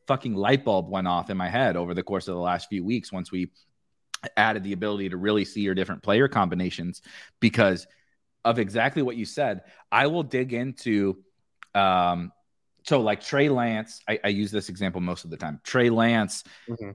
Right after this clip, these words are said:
Speaker 1: is my, is, like, my highest owned quarterback. But when I go look at Trey Lance teams, and then I look at the combinations of players on, I have on there, it's like, I'm drafting Debo, like, I'm at the field or whatever on Debo.
Speaker 2: Yeah.
Speaker 1: Let's say I have ten percent of Debo.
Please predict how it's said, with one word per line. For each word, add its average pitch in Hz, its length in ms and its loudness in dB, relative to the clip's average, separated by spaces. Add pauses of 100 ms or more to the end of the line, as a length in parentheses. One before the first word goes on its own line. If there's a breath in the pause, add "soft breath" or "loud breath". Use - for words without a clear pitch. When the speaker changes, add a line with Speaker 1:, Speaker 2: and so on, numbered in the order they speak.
Speaker 1:
is 104 160 4
my, 101 280 2
is, 95 140 -4
like, 92 140 -4
my 92 120 -4
highest 107 260 -4
owned 120 140 -6
quarterback. 95 500 -4 (960)
But 117 240 0
when 107 100 0
I 101 80 0
go 101 160 -2
look 120 240 -2
at 123 120 -6
Trey 117 180 -6
Lance 110 400 -8
teams, 113 680 -2 (840)
and 120 160 2
then 117 120 4
I 110 80 2
look 117 240 2
at 110 120 -2
the 113 80 -8
combinations 117 600 2
of 107 120 -2
players 127 280 4
on, 104 260 -2
I 104 100 0
have 101 200 2
on 92 160 -2
there, 87 360 -8
it's 104 200 -4
like, 92 260 0 (240 soft breath)
I'm 147 180 4
drafting 120 460 -2
Debo, 92 460 -6
like, 101 160 -8
I'm 98 440 -2 (100)
at 113 200 2
the 107 60 -8
field 95 480 -6
or 92 80 -12
whatever 90 460 -4 (100)
on 98 200 -2
Debo. 110 80 0
Speaker 2:
Yeah. 127 180 6
Speaker 1:
Let's 85 240 -8
say 98 80 0
I 98 120 4
have 95 120 0
ten 120 180 -2
percent 117 320 -4
of 98 80 -6
Debo. 110 400 0